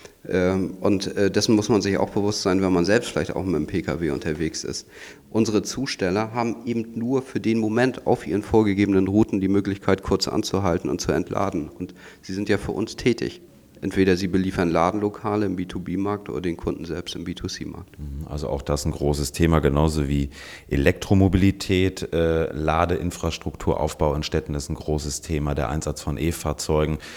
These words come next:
Speaker 2: Auch das alles riesige Investitionsvolumina, muss man fairerweise sagen. Auch da wieder die Frage, Wertschätzung vom Kunden, äh, Pa-, Paketpreise, wie geht das mit, äh, D'accord? Also, äh, gerade zum Thema Innenstadtlogistik könnten wir wahrscheinlich noch, äh, ja,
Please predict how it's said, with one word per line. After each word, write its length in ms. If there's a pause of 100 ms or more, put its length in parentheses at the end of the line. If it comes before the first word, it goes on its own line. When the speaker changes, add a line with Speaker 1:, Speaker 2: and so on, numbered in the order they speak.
(160)
Speaker 2:
Auch 140
das 180
alles 360
riesige 300
Investitionsvolumina, 1200
muss 160
man 80
fairerweise 540
sagen. 300
Auch 160
da 220
wieder 140
die 100
Frage, 520 (360)
Wertschätzung 600
vom 200
Kunden, 600
äh, 200
Pa-, 520
Paketpreise, 1200 (280)
wie 100
geht 180
das 220
mit, 340
äh, 160
D'accord? 540
Also, 240 (360)
äh, 120
gerade 560
zum 220
Thema 200
Innenstadtlogistik 640
könnten 200
wir 100
wahrscheinlich 340
noch, 320
äh, 160
ja, 360